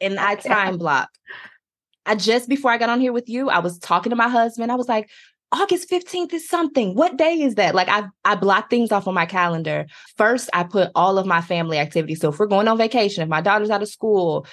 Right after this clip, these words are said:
Speaker 1: you know, important things that we wanna do, that goes on there first. And then I allow client calls and things like that. I think that has really helped me work smarter and not harder. Also, focus work time.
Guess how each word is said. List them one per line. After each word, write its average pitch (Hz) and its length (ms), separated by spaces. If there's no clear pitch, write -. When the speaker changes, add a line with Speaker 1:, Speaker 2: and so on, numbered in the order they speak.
Speaker 1:
you 190 60
know, 180 80
important 202 400
things 202 220
that 180 120
we 208 100
wanna 180 260
do, 170 160
that 170 280
goes 185 220
on 170 100
there 165 140
first. 254 360
And 233 180
then 254 300
I 180 240
allow 165 400
client 165 480
calls 160 380
and 170 140
things 160 300
like 147 180
that. 160 240
I 160 80
think 175 220
that 175 160
has 180 160
really 170 320
helped 240 200
me 233 120
work 202 260
smarter 185 400
and 165 140
not 160 180
harder. 180 460
Also, 254 440
focus 254 640
work 202 500
time. 160 640